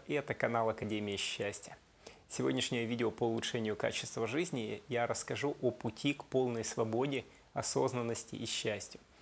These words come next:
То есть, что можно делать для того, чтобы быть счастливым. И не просто, конечно же, быть, да, а для ежедневной практики, которая будет помогать становиться все более осознанным и счастливым. Потому что бывает, что мы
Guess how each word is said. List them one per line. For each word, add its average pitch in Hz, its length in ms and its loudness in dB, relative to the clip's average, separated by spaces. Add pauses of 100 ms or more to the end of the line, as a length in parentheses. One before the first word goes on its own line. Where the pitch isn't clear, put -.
(140)
То - 60 -6
есть, 120 120 -6
что - 220 4
можно 120 340 2
делать 143 460 2 (160)
для 113 180 -2
того, 123 220 -2
чтобы 113 400 -2 (300)
быть 123 260 2
счастливым. 104 680 0 (680)
И 135 120 0
не 127 100 0
просто, - 400 2
конечно 123 400 -2
же, 120 140 0
быть, 113 420 0 (100)
да, 139 300 0
а 110 460 2 (200)
для 117 300 -2
ежедневной 127 720 0
практики, 123 720 2 (220)
которая 120 340 4
будет 123 320 0
помогать 113 560 2 (220)
становиться 117 640 0
все - 300 -2
более 110 360 2
осознанным 110 640 0
и - 20 -4
счастливым. 101 640 -2
Потому 147 240 -2
что - 160 0
бывает, 135 440 4
что - 180 -2
мы 143 180 0